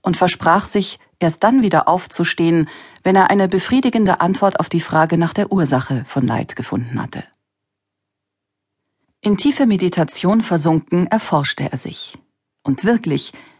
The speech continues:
er fand die Antworten, nach denen er suchte. Und die Essenz dessen, was er schließlich herausgefunden hat,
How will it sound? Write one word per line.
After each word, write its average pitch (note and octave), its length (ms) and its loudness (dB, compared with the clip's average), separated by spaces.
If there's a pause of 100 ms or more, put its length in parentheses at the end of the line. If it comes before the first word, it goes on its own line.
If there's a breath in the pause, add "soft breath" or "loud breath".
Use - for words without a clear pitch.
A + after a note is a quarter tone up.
(140 loud breath)
er G#3 140 2
fand C#4+ 300 0
die F3 120 2
Antworten, D3 600 2
nach C#3 160 2
denen D3+ 280 2
er D3+ 120 0
suchte. D3 480 0 (760)
Und D#3 240 0
die C#3 100 2
Essenz - 440 2
dessen, D#3 420 2
was C#3+ 180 -2
er C#3+ 80 0
schließlich D#3+ 440 -2
herausgefunden D#3+ 760 0
hat, D#3+ 200 2